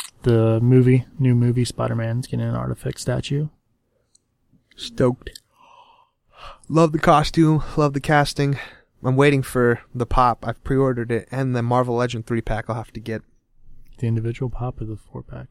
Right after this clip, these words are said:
Speaker 2: The four-pack.
Speaker 1: Mike's got it.
Speaker 2: He's got it already?
Speaker 1: I had several.
Speaker 2: Nuh-uh.
Speaker 1: Yep.
Speaker 2: For reals? How much?
Speaker 1: Um, I didn't look at the price. Twenty-four, I'd guess.
Speaker 2: Shh. Buy that on
Speaker 1: It's actually a
Speaker 2: Wednesday.
Speaker 1: pretty good deal.
Speaker 2: Yeah, it is.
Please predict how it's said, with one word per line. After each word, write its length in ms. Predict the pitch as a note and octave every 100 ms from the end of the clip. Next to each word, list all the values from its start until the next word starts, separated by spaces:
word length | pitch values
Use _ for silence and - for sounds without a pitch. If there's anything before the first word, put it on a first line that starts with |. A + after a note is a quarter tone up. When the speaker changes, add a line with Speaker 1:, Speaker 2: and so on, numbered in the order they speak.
| _ _ -
Speaker 2:
The 80 |
four-pack. 500 | - A2+ - - - - _ _
Speaker 1:
Mike's 300 | A#2+ A#2 A#2+
got 220 | - - C3
it. 100 | - _ _
Speaker 2:
He's 180 | - C3+
got 220 | - A2
it 60 | G3
already? 440 | C3 G#2+ F3 A#3+ _ _ _ _ _ _ _ _ _ -
Speaker 1:
I 40 |
had 140 | A#2+ -
several. 420 | B2+ B2+ B2+ _ _ _ _ _ _ _ -
Speaker 2:
Nuh-uh. 380 | A#3 A#2 C3 G3+ _ _ _ -
Speaker 1:
Yep. 20 |
Speaker 2:
For 80 | D3
reals? 400 | G#3 C#4+ C4 - _
How 120 | - A#3
much? 280 | B3+ - - _ _ _ _ -
Speaker 1:
Um, 540 | A#2 A2+ A2+ A2+ A2 A2+
I 60 |
didn't 200 | A#2 C3
look 100 | C3
at 60 | -
the 60 | -
price. 260 | C3+ B2+
Twenty-four, 720 | - B2+ B2 - B2+ C3 C3+ C3
I'd 140 | C#3+ C#3+
guess. 300 | C#3 - -
Speaker 2:
Shh. 480 | - - - - - _ _ - A#2+ -
Buy 160 | A2
that 60 | A2+
on 80 | A2+
Speaker 1:
It's 80 | A2
actually 40 |
a 40 |
Speaker 2:
Wednesday. 340 | C3 E3+ - B2
Speaker 1:
pretty 140 | B2+
good 60 | B2
deal. 240 | C#3+ C#3+ _ _ _ _ _ _
Speaker 2:
Yeah, 140 | F#3 D#3+
it 80 |
is. 220 | A#2 -